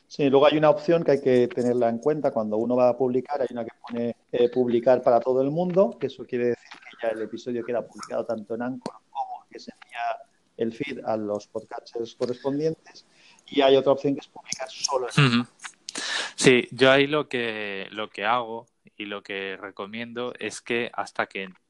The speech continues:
Speaker 2: tú ya no cierras todas las posibles participaciones, ¿no? Por, por ejemplo, lo que digo yo, micrófono abierto.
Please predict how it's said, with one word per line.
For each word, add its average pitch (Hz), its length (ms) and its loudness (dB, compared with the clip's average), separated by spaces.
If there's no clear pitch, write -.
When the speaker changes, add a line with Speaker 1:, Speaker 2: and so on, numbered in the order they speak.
Speaker 2:
tú 123 200 0
ya 117 160 0
no 117 160 -8
cierras 113 580 -4
todas 113 240 0
las 110 180 -10
posibles 110 460 -10
participaciones, 113 960 -8
¿no? 123 200 -6
Por, 104 260 -10
por 113 120 -6
ejemplo, 104 300 -10
lo 92 220 -12
que 104 120 -6
digo 117 200 -4
yo, 90 160 -8
micrófono 135 480 -6
abierto. 92 460 -8